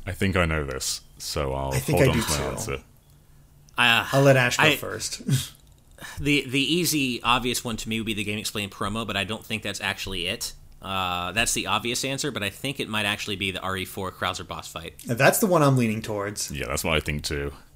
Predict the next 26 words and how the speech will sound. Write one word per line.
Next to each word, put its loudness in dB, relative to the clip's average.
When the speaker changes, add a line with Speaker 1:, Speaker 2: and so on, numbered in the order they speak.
Speaker 2:
Okay. -2
Speaker 3:
Okay. -2
Speaker 2:
It 2
is, 12
yep, 8
number 0
two. 2
Speaker 3:
Nice. 4
Speaker 2:
Uploaded 8
June 8
fourteenth, 6
two 2
thousand 4
nine, 2
the -6
game, 0
the 2
day 4
GameXplain 4
Speaker 3:
<laughs> -
Speaker 2:
joined 4
YouTube. -2
Speaker 1:
Ten -4
years 0
ago. -4
Speaker 3:
Wow. 0